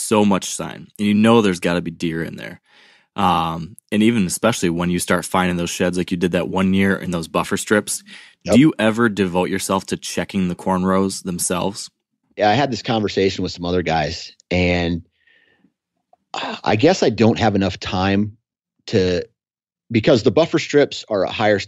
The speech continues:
Speaker 2: you know, I feel like you're gonna, they're easier to see. They're, it's a higher success rate as opposed to walking every row in an eighty acre field. It would be,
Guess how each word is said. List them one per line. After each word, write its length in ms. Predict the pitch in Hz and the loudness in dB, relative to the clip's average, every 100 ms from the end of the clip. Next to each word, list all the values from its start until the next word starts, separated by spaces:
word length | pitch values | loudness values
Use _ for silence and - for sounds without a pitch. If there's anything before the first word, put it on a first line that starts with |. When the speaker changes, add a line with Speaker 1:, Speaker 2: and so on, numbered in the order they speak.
| - _ _ | -12 _ _
Speaker 2:
you 100 | 95 | -6
know, 200 | 92 90 - | -4 -6 -4
I 100 | 90 | -4
feel 220 | - 110 | 4 6
like 240 | 98 92 | 6 2
you're 80 | 98 | -2
gonna, 300 | 95 87 78 - - - | 0 0 -2 -8 -14 2
they're 120 | 104 | 4
easier 360 | 113 117 120 127 | 6 6 6 6
to 80 | |
see. 440 | 110 - 92 87 92 - _ | 4 2 2 2 0 -12 _
They're, 140 | 98 92 | 0 0
it's 160 | - | -2
a 40 | 82 | -4
higher 380 | - 110 117 113 | -2 2 4 4
success 520 | 104 - 98 87 - | 0 -4 -2 -2 0
rate 300 | 92 87 - - _ | 0 0 -4 -16 _
as 220 | - 95 90 | -2 0 -2
opposed 460 | - 110 95 - | 0 2 2 2
to 260 | - 92 85 | 0 2 0
walking 720 | 80 92 95 92 107 90 90 - | 0 2 2 2 0 0 -4 -4
every 500 | 92 92 101 92 90 - _ _ - | -2 2 4 4 2 -2 _ _ -8
row 440 | 95 95 92 92 101 | 2 4 6 6 4
in 180 | 95 90 | -2 -2
an 140 | 87 - | -2 0
eighty 300 | 92 92 90 | 0 2 0
acre 220 | 90 87 | -2 -6
field. 480 | - 90 95 123 127 _ _ - _ _ | 0 4 4 2 -4 _ _ -20 _ _
It 200 | 98 95 | 0 0
would 320 | 113 107 95 | 0 2 2
be, 640 | 85 98 92 90 85 85 | 2 4 4 2 0 -2